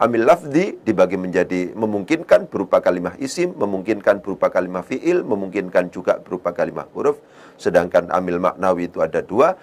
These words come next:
ada yang sifatnya amil maknawi ibtidai, dalam artian masuk pada, itu dianggap masuk pada fi'il, eh, pada, apa namanya, mubtada,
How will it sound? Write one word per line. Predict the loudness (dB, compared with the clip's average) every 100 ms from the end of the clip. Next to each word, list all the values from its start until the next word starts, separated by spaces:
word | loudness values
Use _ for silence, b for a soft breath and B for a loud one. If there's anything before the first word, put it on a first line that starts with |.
| B
ada | 0 2 4
yang | 0
sifatnya | -2 0 0 0 -6 -4
amil | -2 -2
maknawi | -2 -2 0 -2 -2
ibtidai, | -6 -6 -4 2 2 2 -4 -4 0
dalam | 2 2
artian | 0 -2 2 0
masuk | 2 -4 -4 -4
pada, | 2 4 2 B B B
itu | -8 -2 -2
dianggap | 2 2 2 0
masuk | 0 -2 -2
pada | -2 0 0
fi'il, | -2 -4 -4
eh, | -2 0 0 0 2
pada, | 4 6 6 4 0
apa | 2
namanya, | 2 0 -2
mubtada, | -4 -6 -4 -2 4 2